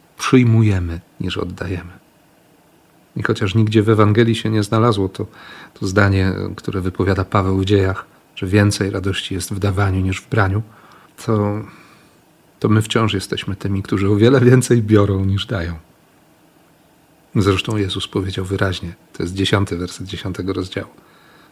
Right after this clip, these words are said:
„Przyszedłem, aby życie miały i by miały w nadmiarze, w obfitości”.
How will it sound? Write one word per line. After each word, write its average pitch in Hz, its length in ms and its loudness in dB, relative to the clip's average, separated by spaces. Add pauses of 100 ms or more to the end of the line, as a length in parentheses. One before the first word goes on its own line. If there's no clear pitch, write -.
(280)
„Przyszedłem, 120 640 0 (180)
aby 98 340 2
życie 117 460 4
miały 127 420 0 (300)
i 127 120 4
by 107 200 4
miały 117 460 4 (240)
w 98 160 -4
nadmiarze, 110 1080 2 (800)
w 82 240 -2
obfitości”. - 1120 -2